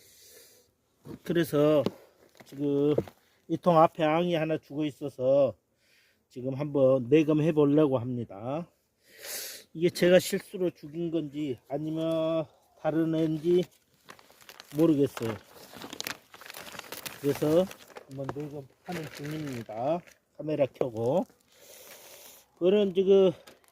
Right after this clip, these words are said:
이 벌은 다섯 장 벌입니다. 어, 이 벌이 지금 다섯 장이 있고요. 지난주에 한 봉판 하나를 빼서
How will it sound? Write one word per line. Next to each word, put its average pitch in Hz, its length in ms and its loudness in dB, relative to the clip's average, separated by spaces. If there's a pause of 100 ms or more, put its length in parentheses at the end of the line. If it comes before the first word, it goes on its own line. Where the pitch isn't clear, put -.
이 165 100 -6
벌은 196 560 0 (1600)
다섯 165 340 2
장 185 180 4
벌입니다. 131 600 0 (2750)
어, 139 640 4 (1500)
이 170 140 -2
벌이 180 320 4
지금 175 280 -4
다섯 147 340 -2
장이 160 280 4
있고요. 135 640 6 (920)
지난주에 180 640 8
한 175 640 -2 (260)
봉판 175 360 0
하나를 170 400 4
빼서 147 460 4